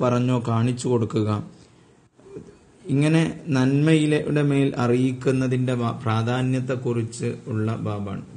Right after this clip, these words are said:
ദഅവത്ത് ചെയ്യുക, സൽക്കർമ്മങ്ങളിലേക്ക് ദഅവത്ത് ചെയ്യുക. ശ്രദ്ധിക്കുക, അൻ അബി മസ്ഊദിൻ ഉഖ്ബത്ത് ബിൻ അംറിൽ അൻസാരി റളിയല്ലാഹു അൻഹു, അബൂ മസ്ഊദ് റളിയല്ലാഹു അൻഹു പറയാണ്, അഥവാ ഉഖ്ബത്ത് ബിൻ അംർ എന്നാണ് അദ്ദേഹത്തിൻ്റെ പേര്, അൻസാരിയാണ്.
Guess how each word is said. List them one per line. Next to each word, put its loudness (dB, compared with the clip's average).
ദഅവത്ത് -2
ചെയ്യുക, -2
സൽക്കർമ്മങ്ങളിലേക്ക് -4
ദഅവത്ത് -6
ചെയ്യുക. -6
ശ്രദ്ധിക്കുക, -4
അൻ 0
അബി 2
മസ്ഊദിൻ 0
ഉഖ്ബത്ത് -2
ബിൻ 0
അംറിൽ 0
അൻസാരി 0
റളിയല്ലാഹു -2
അൻഹു, -2
അബൂ 0
മസ്ഊദ് -4
റളിയല്ലാഹു -2
അൻഹു 0
പറയാണ്, -4
അഥവാ -4
ഉഖ്ബത്ത് -2
ബിൻ -2
അംർ -2
എന്നാണ് 0
അദ്ദേഹത്തിൻ്റെ -2
പേര്, -2
അൻസാരിയാണ്. -2